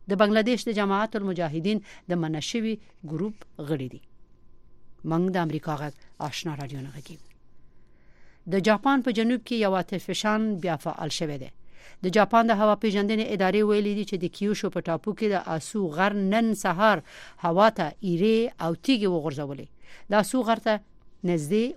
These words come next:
اوسیدونکو نن سهار خپل موټرونه چې په ایرو پټ وو، پاکول. د آسو غر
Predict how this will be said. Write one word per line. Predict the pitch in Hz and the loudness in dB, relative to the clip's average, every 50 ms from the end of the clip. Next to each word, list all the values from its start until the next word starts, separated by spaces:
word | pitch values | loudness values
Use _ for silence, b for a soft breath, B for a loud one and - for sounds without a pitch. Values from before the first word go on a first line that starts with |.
| 247 185 | -6 -6
اوسیدونکو | - - - 175 156 208 196 196 - 160 156 170 196 | -6 -4 -4 -4 -2 -2 -2 -2 -2 -2 -2 0 0
نن | 208 208 190 - | 0 -2 -2 0
سهار | 185 165 180 196 190 - | 0 0 0 0 -2 -2
خپل | - 185 170 165 | -4 -4 -2 -2
موټرونه | 165 156 - 160 151 180 196 208 202 196 B B B B | -2 -2 -2 -4 -2 -2 -2 -2 -2 -4 B B B B
چې | - 180 165 - | -6 -6 -4 -6
په | 185 - 190 | -6 -2 -2
ایرو | 165 170 185 175 - - | 0 0 0 -2 0 0
پټ | 233 226 220 214 | 0 0 0 -2
وو، | 214 220 - - | -6 -4 -2 -2
پاکول. | 156 135 - 156 151 147 127 - - - b b b b b b | -4 -2 -2 -4 -4 -4 -6 -8 -14 -20 b b b b b b
د | 175 156 | -2 -2
آسو | 143 - - 202 170 | 0 0 0 0 2
غر | 196 190 | 2 0